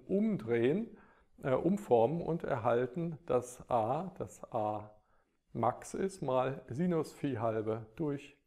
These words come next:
Phi halbe für einen Einzelspalt. Das wäre die Amplitude für einen Einfachspalt, wenn wir groß N Elementarwellen nehmen. Was steht jetzt da?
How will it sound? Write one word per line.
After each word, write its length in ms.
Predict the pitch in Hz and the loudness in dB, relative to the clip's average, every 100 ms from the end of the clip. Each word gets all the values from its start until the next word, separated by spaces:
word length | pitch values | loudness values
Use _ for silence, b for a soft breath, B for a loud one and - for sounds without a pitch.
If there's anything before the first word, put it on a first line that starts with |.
| _ _ _ _ | _ _ _ _
Phi 260 | - 196 | -8 -2
halbe 340 | 131 104 101 101 | -2 -2 -6 -8
für 200 | - 185 | 0 2
einen 140 | 170 | 2
Einzelspalt. 1600 | - 107 - - - 90 _ _ _ _ _ - - 151 165 - b b b | -2 -2 -6 -10 -10 -14 _ _ _ _ _ -10 -8 -8 -12 -20 b b b
Das 240 | - 156 - | 0 0 2
wäre 240 | 165 165 | 2 2
die 260 | 165 151 139 | 0 0 0
Amplitude 960 | - 127 - 120 - 165 165 202 240 254 - _ _ _ _ _ _ _ _ - - | 2 0 0 -8 -4 -2 2 2 0 -2 -14 _ _ _ _ _ _ _ _ -20 -18
für 300 | - 151 - | 0 2 4
einen 260 | 131 127 127 | 2 0 2
Einfachspalt, 1040 | 120 156 185 190 - - 139 131 135 - - _ _ _ | 2 2 0 -4 -6 2 4 4 0 -6 -20 _ _ _
wenn 220 | 143 131 131 | 2 2 4
wir 400 | 123 123 - - _ _ - | 0 0 -8 -20 _ _ -10
groß 460 | 113 127 143 151 | 2 4 4 2
N 420 | - 120 120 117 117 b b b | -4 -4 -4 -8 -10 b b b
Elementarwellen 880 | 143 139 139 139 120 101 92 - - | 2 2 0 -2 -4 -6 -6 -8 -10
nehmen. 320 | - - - _ _ B B B B | -12 -14 -18 _ _ B B B B
Was 140 | - | -4
steht 280 | - 135 110 | -2 -2 -2
jetzt 260 | - - - | -4 -14 -14
da? 220 | - 120 | -14 -16